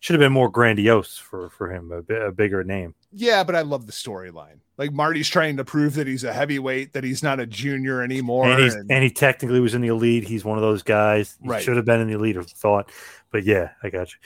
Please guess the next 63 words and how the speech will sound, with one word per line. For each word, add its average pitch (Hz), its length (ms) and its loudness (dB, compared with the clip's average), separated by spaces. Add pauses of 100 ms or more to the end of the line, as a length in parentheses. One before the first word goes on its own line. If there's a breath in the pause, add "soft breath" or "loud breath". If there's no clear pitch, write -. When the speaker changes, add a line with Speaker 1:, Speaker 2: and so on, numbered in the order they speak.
(160 loud breath)
Speaker 1:
So 151 120 6
Rey 143 180 8
Mysterio 160 480 4
wins 120 280 -2
this 123 300 -8
week 113 240 -2
as 98 80 -12
far 104 240 -2
as 95 100 -8
the 107 80 -16
greatest 98 360 -6
junior 92 200 -10
heavyweight. 123 420 0
The - 80 -4
poll 117 380 6
is - 80 -4
finished. 139 400 0
Mister - 200 -12
Perfect 202 500 0
was 113 380 -2
voted 113 460 -2 (440 soft breath)
by 107 240 4
everyone, 98 260 -4
the 92 60 -6
fan, 175 340 2
as 131 160 -6
the 120 80 -10
greatest 117 340 0
Intercontinental 110 460 -4
Champion. 139 520 -4 (340 soft breath)
Let's 196 140 -2
head 220 200 2
to 226 200 -2
the 196 200 -2 (100)
plugs. 220 460 2
You 120 60 -4
can - 100 -8
follow 117 180 2
me 113 140 0
on 107 100 -2
Twitter 117 260 2
and 110 80 0
Instagram 110 460 -4
at 104 200 -10
Two 110 140 -10
Man 95 200 -8
Power 113 240 2
Trip. - 220 -8
Check 117 160 -4
out 104 40 -4
the 98 80 -4
website, 101 360 -4 (100)
T 160 260 -6
M 113 120 -6
P 117 120 -10
T - 180 -8
Empire 101 300 -2
dot 98 180 -4
com. 107 200 -2
And 107 60 -6
of 104 120 -14
course, - 120 -4
Patreon, - 400 0